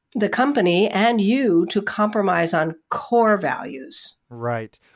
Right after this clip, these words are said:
Speaker 2: Well, and I'm so glad you mentioned it, because you do have really incredible exercises in here. Uh, it's, it's actually a shame. I wish I would have read this book about fourteen years ago. I think I would have <laughs> saved myself some hardships, because you also talk about things like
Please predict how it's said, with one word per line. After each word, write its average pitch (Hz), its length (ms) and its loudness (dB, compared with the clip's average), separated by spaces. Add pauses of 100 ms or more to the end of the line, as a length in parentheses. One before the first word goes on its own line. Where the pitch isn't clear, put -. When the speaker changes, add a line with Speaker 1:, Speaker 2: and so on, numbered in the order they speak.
Speaker 2:
Well, 220 140 0
and 254 160 2
I'm - 100 0
so 320 180 -4
glad 262 280 -2
you 185 80 -4
mentioned 175 380 -2
it, 143 100 0
because 170 320 -4
you 254 100 -4
do 302 200 -4
have 202 420 0 (120)
really 220 320 -4
incredible 170 540 -2
exercises 131 840 -4
in 147 160 -10
here. 120 340 -6 (320)
Uh, 113 140 -14
it's, 175 260 -4
it's 165 160 -6
actually 220 380 0
a 143 40 2
shame. 160 300 -2
I 139 80 4
wish 151 260 0
I 156 80 0
would 147 140 0
have 135 140 -4
read 147 160 2
this 139 180 -2
book 135 280 -4
about 120 460 -2
fourteen 131 520 -6
years 139 240 -2
ago. 113 400 -2 (260)
I 127 60 -4
think 139 200 -4
I 123 40 2
would 120 100 0
have 117 60 -8
<laughs> - 140 -6
saved 143 120 0
myself 127 460 -4
some 123 180 -14
hardships, 147 640 0
because 156 280 -2 (280)
you 151 140 -2
also 208 300 0
talk 160 280 -2
about 139 280 -2
things 143 200 -10
like 127 180 -4